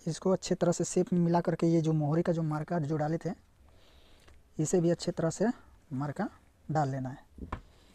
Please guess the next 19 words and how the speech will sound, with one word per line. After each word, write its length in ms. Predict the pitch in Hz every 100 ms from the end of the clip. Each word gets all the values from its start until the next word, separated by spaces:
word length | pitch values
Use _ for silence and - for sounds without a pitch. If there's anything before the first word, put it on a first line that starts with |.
| - -
ये 100 | 160
हो 120 | 165
गया। 140 | 170
फिर 200 | 196 180
इसको 240 | 170 - 170
ऐसे 160 | 165 180
पलट 280 | 165 170
करके 240 | - 170 175
फिर 200 | - 175 - _ -
इधर 260 | 165 160 170
की 80 | 170
साइड 300 | - 156 151
भी 100 | 170
अपना 260 | 165 202 - - - - - 139
मरका 340 | 151 151 214 - - - - 131
डाल 220 | 143 131
लेंगे 280 | 127 127 131
लोग। 140 | 165 - _ - - - - - - - - - _ - - - - - - - - - - - - - - - - - - - -
तो 220 | 135